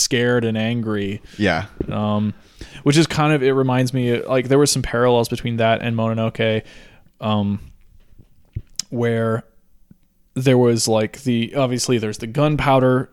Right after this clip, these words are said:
Speaker 1: side of
Speaker 2: Yep.
Speaker 1: the, of the warfare, um, but also the Ohm and the, the Ohm and Nausicaa and the boars in Mononoke
Speaker 2: Oh, yeah.
Speaker 1: do similar things. They,
Speaker 2: Yep.
Speaker 1: like, they swarm, they freak out.
Speaker 2: Yep.
Speaker 1: But the boars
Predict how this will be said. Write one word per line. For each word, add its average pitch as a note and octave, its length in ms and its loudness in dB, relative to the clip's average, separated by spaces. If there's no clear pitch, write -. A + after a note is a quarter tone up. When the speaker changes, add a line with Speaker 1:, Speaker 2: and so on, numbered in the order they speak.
Speaker 1:
side A#2+ 500 0
of B2 220 -2
Speaker 2:
Yep. G#2 120 4
Speaker 1:
the, A2+ 140 -6
of A2+ 280 -6
the A#2 140 -2
warfare, A#2 720 -2
um, B2+ 200 -2
but B2+ 100 4
also B2+ 640 2
the - 140 -4
Ohm C#3+ 600 2
and B2 320 -4
the, A#2 540 -6
the C#3 140 -2
Ohm D3+ 180 4
and D#3 80 2
Nausicaa B2+ 480 0
and B2+ 100 -6
the A#2 40 -6
boars C3 680 4
in B2 160 -8
Mononoke A#2+ 720 -2
Speaker 2:
Oh, G#2+ 140 6
yeah. G2 320 4
Speaker 1:
do C3+ 120 0
similar C3+ 380 0
things. B2+ 460 -4
They, A#2+ 100 0
Speaker 2:
Yep. G#2 160 4
Speaker 1:
like, A2+ 180 -8
they A2 80 -10
swarm, F#3+ 720 2
they C3 80 2
freak A#2+ 380 -4
out. D#3+ 360 2
Speaker 2:
Yep. F#2+ 180 2
Speaker 1:
But C3+ 100 -4
the C3+ 60 0
boars C3 960 4